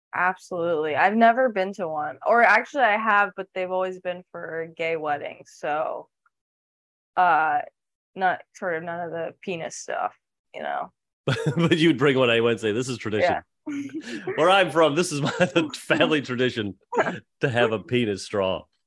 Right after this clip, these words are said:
Speaker 1: Yeah. Passed down through the generations.
Speaker 2: <laughs> It's made of, it's made of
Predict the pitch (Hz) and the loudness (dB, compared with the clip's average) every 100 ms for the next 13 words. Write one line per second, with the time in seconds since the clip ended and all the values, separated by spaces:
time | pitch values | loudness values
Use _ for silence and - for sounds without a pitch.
0 | _ 120 180 202 _ _ _ _ _ - | _ -8 -6 -8 _ _ _ _ _ -2
1 | 190 196 - 160 156 165 160 151 151 104 | 0 0 -6 -8 -6 -10 -12 -12 -10 -10
2 | 143 143 165 - 160 165 151 - - - | -10 -12 -16 -14 -10 -6 -6 -6 -14 -10
3 | 269 - 302 214 - - _ _ _ _ | -8 -6 -6 -6 -8 -12 _ _ _ _
4 | - 113 143 - 175 135 139 135 123 104 | -6 -2 -2 2 0 4 2 4 0 -4
5 | 113 107 131 143 104 | -8 0 0 0 -2